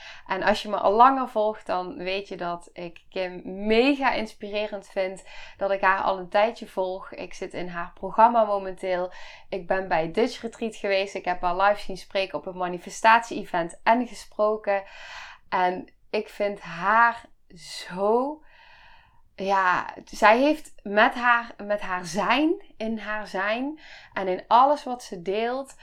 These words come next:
haar echtheid, haar oprechtheid, ja, haar openheid, heeft ze mij zo ongelooflijk geraakt en zo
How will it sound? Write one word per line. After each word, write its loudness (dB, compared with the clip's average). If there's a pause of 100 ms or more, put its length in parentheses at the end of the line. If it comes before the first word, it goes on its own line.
(180)
haar -6 (120)
echtheid, 4
haar -6
oprechtheid, -2 (1300)
ja, -4
haar -2
openheid, 4 (300)
heeft 2
ze -4
mij -2
zo 4
ongelooflijk 0
geraakt -4 (600)
en -8
zo 0